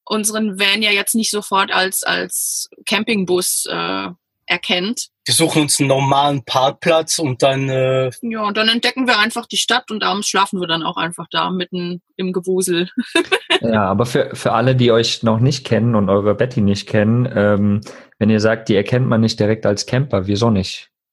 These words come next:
Speaker 2: Betty ist immer noch ein Lieferwagen. Betty
Speaker 3: Mhm.
Speaker 2: ist ein umgebauter Lieferwagen. Wir haben den zum Camper umgebaut, äh, von außen. Wir
Speaker 1: Ja,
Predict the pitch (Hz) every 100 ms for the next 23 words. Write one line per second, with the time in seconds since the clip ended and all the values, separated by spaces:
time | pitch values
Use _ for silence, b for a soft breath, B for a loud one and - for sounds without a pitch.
0 | _ _ _ _ _ - 117 110 147 143
1 | 165 151 156 160 156 156 143 127 120 113
2 | 107 _ B B B B 139 104 - 139
3 | 160 170 165 147 135 127 139 180 170 175
4 | 180 185 185 147 139 131 127 123 - 143
5 | 175 170 170 160 165 170 175 - - 131
6 | 131 127 B B B 156 135 139 185 -
7 | 185 175 B B B B _ 147 143 139
8 | 139